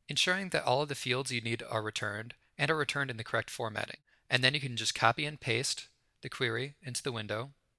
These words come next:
and use it for creating any reports. Now let's talk about some basic controls for the report. You can resize the report just by grabbing the edge of any header section and dragging it to the appropriate width.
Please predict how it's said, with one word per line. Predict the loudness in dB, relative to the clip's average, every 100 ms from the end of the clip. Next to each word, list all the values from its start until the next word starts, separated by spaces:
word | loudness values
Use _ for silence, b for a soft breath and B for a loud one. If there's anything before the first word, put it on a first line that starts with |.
| _ _
and | 0
use | 2 -2
it | -2
for | -2
creating | 0 2 2 0
any | -4
reports. | -6 -10 -10 -12 -8 -8 -8 _ _ _ _ _ _ _ _ _ _
Now | 2 2
let's | 4
talk | 4 6
about | 4 4
some | 2
basic | 6 6 4
controls | 0 -6 -4 -4
for | -4 -6
the | -6
report. | -6 -8 -10 -14 _ _ _ _ _
You | -4
can | -2 0
resize | 4 6 6 4
the | 2
report | 0 -2 -4 -2
just | -4 2
by | 4
grabbing | 6 6 4 2
the | 2
edge | 2 2 2 -4 -6
of | -4 0
any | 0
header | 0 0 2
section | 2 0 -2 -4 -14 _ _ _ _ _ _ _ _ _ _ _ _ _ _ _ _ _ _ _ _ _ _ _ _ _
and | -2
dragging | 6 8 8 4
it | 0
to |
the | -2
appropriate | -2 -2 -2 -2 -8
width. | -8 -12 -16